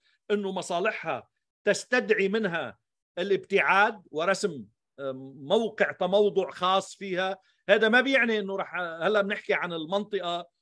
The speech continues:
ومنقول أنه لازم شوي ننتبه لوين رايحة المنطقة، هلأ بس نوصلها.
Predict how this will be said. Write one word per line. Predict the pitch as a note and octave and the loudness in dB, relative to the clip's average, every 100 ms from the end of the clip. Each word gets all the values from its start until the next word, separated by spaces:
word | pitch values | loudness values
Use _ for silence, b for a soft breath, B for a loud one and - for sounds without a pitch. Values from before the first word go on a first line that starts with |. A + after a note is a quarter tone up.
| _ | _
ومنقول | E3 F#3 G3+ A3+ G#3 | -8 -4 -2 -2 -2
أنه | F#3 F3+ | -4 0
لازم | A3+ G3 G3+ | 0 0 -4
شوي | - A3 G#3+ | -2 0 0
ننتبه | F#3+ G#3+ G3+ | -2 -2 0
لوين | C#3+ D3+ D3 C#3 | 0 -2 -4 -4
رايحة | C3 - | -6 -8
المنطقة، | B2 B2+ A#2+ A#2 A#2+ C3+ _ _ E3+ | -12 -14 -16 -16 -16 -20 _ _ -4
هلأ | F3+ D3 | -2 -2
بس | D3 - | -6 -10
نوصلها. | C3+ C3+ A#2+ A2 A#2+ | -12 -10 -10 -10 -16